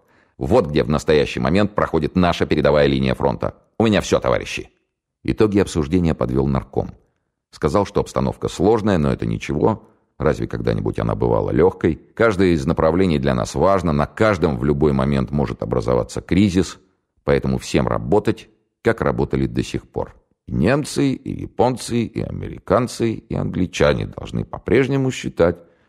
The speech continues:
что именно на вашем участке решается судьба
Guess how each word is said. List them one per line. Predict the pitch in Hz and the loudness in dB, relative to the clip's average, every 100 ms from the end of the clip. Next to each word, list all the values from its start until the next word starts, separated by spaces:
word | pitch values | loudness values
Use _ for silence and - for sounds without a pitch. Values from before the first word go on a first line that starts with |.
| _ _ _ | _ _ _
что | - - | -10 0
именно | 71 85 90 | 2 4 4
на | 80 78 | 2 2
вашем | 82 98 98 | 2 2 0
участке | 104 110 110 92 | 0 -2 -2 0
решается | 69 62 71 76 73 60 | 0 2 2 2 0 -6
судьба | - 52 52 78 78 | -8 -4 0 0 -2